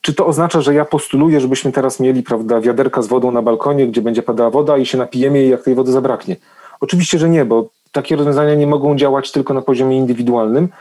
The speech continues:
To są rozwiązania, które muszą działać na poziomie systemowym i w dużych miastach nie jesteśmy w stanie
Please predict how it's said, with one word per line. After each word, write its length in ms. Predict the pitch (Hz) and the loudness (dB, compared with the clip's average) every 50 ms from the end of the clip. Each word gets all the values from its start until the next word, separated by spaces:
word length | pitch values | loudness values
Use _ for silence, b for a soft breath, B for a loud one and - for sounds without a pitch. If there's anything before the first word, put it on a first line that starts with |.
| B B | B B
To 100 | - 156 | -4 -4
są 140 | 143 - 160 | -2 0 0
rozwiązania, 300 | 147 147 143 143 147 143 | 0 2 2 2 2 0
które 160 | 143 - 139 143 | 0 -2 -2 -2
muszą 200 | 131 - 147 139 | -2 -2 0 0
działać 240 | 139 135 135 131 | 2 0 0 0
na 60 | - 127 | -2 -4
poziomie 280 | - 135 127 139 135 131 | -2 -2 0 0 -2 -2
systemowym 600 | - - 120 - 151 160 196 196 170 170 156 143 | -4 -4 -4 -2 0 2 2 2 2 2 2 2
i 100 | 131 120 | 0 -2
w 140 | - - 127 | -4 -6 -8
dużych 340 | 123 131 170 160 165 147 - | -2 -2 0 0 0 -2 -2
miastach 440 | 143 127 113 - - 135 131 - - b b - | -2 -2 -2 0 -2 -2 -2 -2 -8 b b -6
nie 240 | 131 131 143 151 | -2 0 2 2
jesteśmy 360 | 156 147 147 - 156 - 156 135 | 0 0 -2 -4 -4 -4 -4 -4
w 40 | |
stanie 420 | - - 175 175 170 143 123 110 | -2 -2 -2 0 2 2 0 0